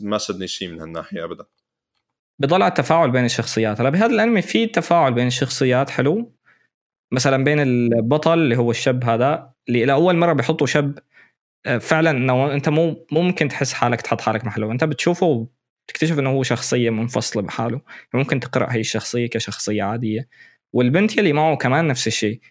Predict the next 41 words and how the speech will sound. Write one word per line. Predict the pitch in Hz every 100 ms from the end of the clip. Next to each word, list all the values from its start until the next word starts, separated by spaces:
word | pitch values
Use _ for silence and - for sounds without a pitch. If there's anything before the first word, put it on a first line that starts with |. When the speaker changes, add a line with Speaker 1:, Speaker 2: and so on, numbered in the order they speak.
| -
Speaker 2:
يعني | 117 147
مو | 156
جايبين | 151 135 127
ستيريوتايب | 123 - 123 113 117 110
وحاطينه | 104 107 - 113 110
بمكانه | 110 107 110 110
وعم | 104 110
ي-، | -
عم | 120 117
يلعبوا | 117 107 110 107
عليه | 107 110
بس. | 110 - - -
هو | 151
عم | 165
Speaker 1:
بس | 160
Speaker 2:
يعطوك | 143 196
Speaker 1:
أنا | -
Speaker 2:
شخصيات | 139 - 143 160 151
Speaker 1:
شايف | 131 135
Speaker 2:
مكتوبة | 143
Speaker 1:
إنه | 117
هن |
عم | 123 135
Speaker 2:
كشخصيات. | 120 131
Speaker 1:
يلعبوا | 135 117
عليه. | 98 107 120 95 -
بس | - -
شو | - 127
عم | 110
يلعبوا | 113 117
عليه | 117 120
بشكل | - 123
معاكس، | 107 101 110 - 85 -
يعني | 80
ما | 85 107
مخليه | - 98 95
ستيريوتايب، | 87 - 90 90 92
مخليه | 87 98 98
العكس | 95 107 107 - -
تبع | - 85
الستيريوتايب. | 82 - 95 85 82 76